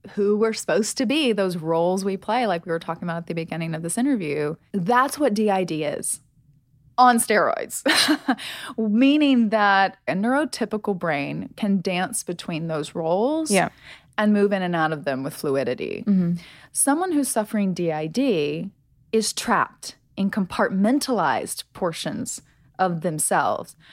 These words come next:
Speaker 1: So those roles will arise out of a need for protection. So there's some kind of anxiety, some kind of threat that's happening.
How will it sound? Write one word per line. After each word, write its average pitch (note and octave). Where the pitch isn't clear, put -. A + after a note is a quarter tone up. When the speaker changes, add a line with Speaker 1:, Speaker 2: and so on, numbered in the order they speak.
Speaker 1:
So F#3+
those G3+
roles F#3+
will F3+
arise F#3
out F#3
of F#3+
a F#3+
need F3+
for C4
protection. B3+
So F3+
there's E3+
some F3
kind A3+
of A#3
anxiety, G3
some G3+
kind A3
of B3
threat -
that's G#3
happening. E3